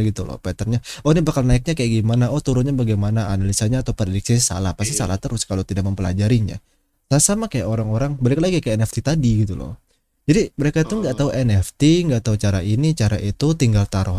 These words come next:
Speaker 1: taruh, taruh aja gitu loh. Dan
Speaker 2: Iya.
Speaker 1: ban-, ya, walaupun banyak juga orang-orang di mana, eh, kesal dengan Gojali karena dia cuman foto selfie tapi dibeli, sedangkan orang-orang di luar sa-, di luar sana kan karya ditaruh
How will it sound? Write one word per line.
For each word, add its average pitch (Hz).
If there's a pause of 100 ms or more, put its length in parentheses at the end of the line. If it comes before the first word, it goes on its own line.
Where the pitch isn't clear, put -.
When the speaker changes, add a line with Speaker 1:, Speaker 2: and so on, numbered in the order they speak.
Speaker 1:
taruh, 95
taruh 95
aja 131
gitu 92
loh. - (560)
Dan 117
Speaker 2:
Iya. - (720)
Speaker 1:
ban-, 123
ya, 117
walaupun 107
banyak 117
juga 123
orang-orang 120
di 117
mana, 107 (240)
eh, 104
kesal 147
dengan 113
Gojali 113
karena 107 (240)
dia 147
cuman 139
foto 120
selfie 110
tapi 123
dibeli, 127
sedangkan 113
orang-orang 110
di 107
luar 107
sa-, 113
di 120
luar 117
sana 120
kan 180 (400)
karya 117
ditaruh 135